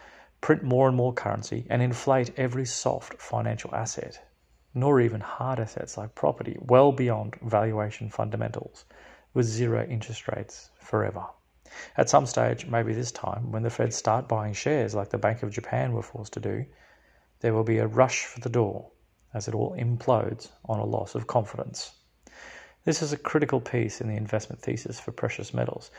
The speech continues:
and one Mark Mobius spoke to recently. If there are around three hundred trillion of these soft assets in the world,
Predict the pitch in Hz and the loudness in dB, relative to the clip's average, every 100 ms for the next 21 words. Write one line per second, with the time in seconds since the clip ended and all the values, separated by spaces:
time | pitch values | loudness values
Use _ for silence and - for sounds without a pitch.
0 | - - 123 123 123 120 120 113 - 117 | -14 -2 4 6 6 4 4 0 -2 0
1 | 117 113 - - 113 110 - 110 117 113 | 0 -4 -6 -4 -4 -2 -6 -4 -4 -6
2 | - - 117 _ _ _ _ - - - | -14 -20 -20 _ _ _ _ -20 -18 -18
3 | - 131 117 135 135 135 135 123 120 - | -2 0 8 12 12 12 10 8 4 2
4 | 139 143 131 131 120 - - 156 117 104 | 2 4 4 0 -2 0 2 2 2 -6
5 | 113 - 110 110 117 - - 123 - 120 | -10 -8 -4 -2 -4 -6 2 2 4 0
6 | 120 - - 113 107 104 107 131 | 0 -6 -6 -6 -4 -2 0 0